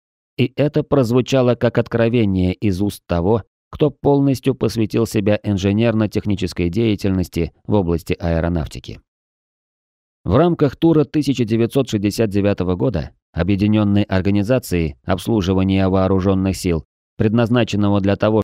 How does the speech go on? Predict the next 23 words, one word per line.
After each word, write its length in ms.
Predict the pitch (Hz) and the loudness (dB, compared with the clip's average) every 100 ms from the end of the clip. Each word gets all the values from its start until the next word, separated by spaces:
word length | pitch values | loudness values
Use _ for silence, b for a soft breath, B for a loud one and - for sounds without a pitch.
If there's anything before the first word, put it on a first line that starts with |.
| _ | _
чтобы 340 | - 135 123 120 | -2 0 4 4
развлечь 460 | 123 104 127 117 | 2 2 0 0
и 40 | 107 | 0
поднять 460 | - 104 113 107 | 0 0 0 -2
боевой 440 | 90 104 101 104 104 | 0 0 2 2 2
дух 360 | 104 107 - _ - | 0 -2 -4 _ -6
военнослужащих 880 | 98 120 120 120 120 117 110 - - | 0 2 2 0 0 0 0 -2 -4
С 140 | 104 | -2
Ш 300 | 95 101 107 | -2 0 0
А 40 | 101 | 0
и 100 | 92 | 0
союзных 560 | 92 101 95 98 90 | 0 0 0 -2 -2
войск 320 | 95 95 - | 0 0 -2
во 100 | 92 | -4
Вьетнаме, 560 | 92 92 120 120 113 92 _ _ - | -2 -2 -2 -2 -2 -4 _ _ -6
Армстронг 640 | 110 135 135 139 131 123 - | -2 0 0 0 -2 -4 -2
присоединился 800 | 135 131 139 123 127 135 - 120 | -2 0 0 2 2 0 -2 -4
к 60 | |
команде 560 | - 110 113 117 113 117 | 0 0 2 0 0 0
знаменитого 600 | 107 107 104 104 98 92 | 0 0 2 0 0 -2
комика 420 | - 113 104 98 | 0 0 0 0
и 160 | 95 104 | -2 -4
шоумена 680 | - 92 95 101 107 101 | 0 0 2 0 0 -2